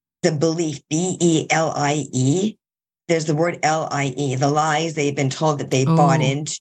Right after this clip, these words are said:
Speaker 2: love that.
Speaker 1: about themselves.
Speaker 2: Mm-hmm.
Speaker 1: They bought into that story, that narrative. And so they say, "Well, you know, I'm, I'm never gonna be enough. I'm never, I'm, s-,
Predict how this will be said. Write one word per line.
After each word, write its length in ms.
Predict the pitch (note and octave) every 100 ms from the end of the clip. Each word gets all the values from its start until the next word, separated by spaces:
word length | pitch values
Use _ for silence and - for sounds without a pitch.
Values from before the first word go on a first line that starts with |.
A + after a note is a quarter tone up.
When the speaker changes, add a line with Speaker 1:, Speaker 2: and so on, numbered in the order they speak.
| -
Speaker 2:
love 300 | C#3 D3+ D3+
that. 280 | - - - _ _ _ _ _ D#3
Speaker 1:
about 520 | D3 E3+ F3 F3 - -
themselves. 1040 | D3+ C3+ - - F#3 F3 A2+ F2 - - _ _ -
Speaker 2:
Mm-hmm. 440 | D#3+ D#3 D3 D#3 D#3+
Speaker 1:
They 280 | E3+ F#3 F#3 -
bought 300 | F3+ F3 E3+
into 400 | D#3 E3 D#3+ E3
that 320 | D3 D3+ -
story, 480 | - - - E3+ C#3
that 220 | C#3 - D#3
narrative. 1000 | D3+ D3 E3 F3+ F#3 - C#3+ D2 C3 - _ _ _ _ -
And 160 | D#3+
so 120 | D#3 E3
they 140 | E3
say, 140 | E3+
"Well, 400 | D#3+ D#3 D#3 C#3+ -
you 100 | D#3+
know, 240 | D3 C#3 B2+
I'm, 280 | C#3+ D3 C3
I'm 400 | C#3+ C#3+ C#3+ B2
never 280 | D3+ D3+ C#3+
gonna 160 | D3 D3
be 160 | F3+
enough. 400 | F#3+ F3+ F3 E3
I'm 140 | C#3 C#3+
never, 220 | C3+ F#2
I'm, 100 | B2+
s-, 240 | G2+ -